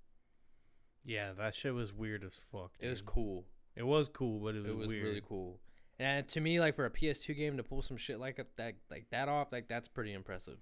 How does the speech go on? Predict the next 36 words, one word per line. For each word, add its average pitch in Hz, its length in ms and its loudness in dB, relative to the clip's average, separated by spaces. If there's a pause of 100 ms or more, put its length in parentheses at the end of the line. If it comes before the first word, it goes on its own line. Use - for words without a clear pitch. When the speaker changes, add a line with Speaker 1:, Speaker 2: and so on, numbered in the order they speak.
(160)
Speaker 1:
Now, 135 200 4
they 147 160 6
did 262 200 2
some 151 280 4
really 127 280 4
creative 117 560 2 (180)
things. 117 440 -2
Like, 107 160 0
I 104 60 0
really 123 360 2
enjoyed 110 480 0
the 107 80 -2
world 104 540 -2
that 95 180 -2
where 95 120 -2
you 101 180 -4
were 95 160 -4
shrunken 98 480 -6
down. 95 440 -4 (760)
Um, 104 200 -4
I 110 60 0
know 120 100 0
you 110 280 -2
mostly 113 340 -4
get 110 160 -4
to 92 80 -12
play 110 260 -6
that 107 220 -4
world, 110 320 -4
but 104 100 -4
it 101 120 -2
was 101 240 -4
still 101 320 -8
cool 101 220 -8
to 98 60 -12
see. 101 480 -10